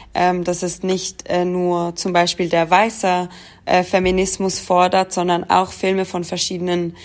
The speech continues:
verschiedenen Ländern. Ähm, es hat Filme aus Kosovo, aus Brasilien, ähm, aus U S A, aus Ägypten. Also es ist, ähm,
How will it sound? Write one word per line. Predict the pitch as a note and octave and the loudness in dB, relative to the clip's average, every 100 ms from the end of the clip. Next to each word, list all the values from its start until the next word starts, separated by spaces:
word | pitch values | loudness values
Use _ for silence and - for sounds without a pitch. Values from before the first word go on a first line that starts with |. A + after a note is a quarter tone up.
| - - - | -20 -20 -10
verschiedenen | G3 - F#3+ F#3+ F#3 F3+ | -6 -2 -2 0 0 2
Ländern. | F#3 A3+ A3+ F#3 F3+ F3+ F3+ F3 - - - _ _ - _ | 2 2 2 2 2 0 -4 -8 -18 -20 -20 _ _ -16 _
Ähm, | F3+ F3+ F3+ | 4 4 4
es | F3+ - | 0 -2
hat | F3+ F3+ | -4 -6
Filme | - - F#3 F#3 F#3 | -10 -4 -2 0 0
aus | G#3+ G#3+ - | 0 -2 -8
Kosovo, | - G3+ G3+ G3+ F#3+ F#3 F#3 | -2 -2 -2 -4 0 2 4
aus | F#3 F3+ | 2 -2
Brasilien, | - G3 D#3+ F3+ F#3+ F#3+ F#3+ F#3 F3+ F3+ F3+ F3+ - - - - - | -4 -4 -2 -4 -4 -2 0 0 0 -2 -4 -8 -18 -20 -20 -10 2
ähm, | F#3+ F#3+ F#3+ F#3 - | 4 4 4 -2 0
aus | F#3 F#3+ - | 0 0 0
U | G3+ | 2
S | G#3 - | 2 2
A, | G3 F#3 F#3 F#3 | 2 4 4 4
aus | - - | 2 -2
Ägypten. | F3+ - G#3 G3+ - - F#3 F#3 | -6 -2 -2 -2 -8 -6 -4 -2
Also | F#3 F#3 F#3+ | 0 2 2
es | F#3 F3+ | 2 0
ist, | F#3+ - - | -2 -4 -2
ähm, | F#3+ F#3 F3+ F3 E3+ | 2 2 2 -2 -6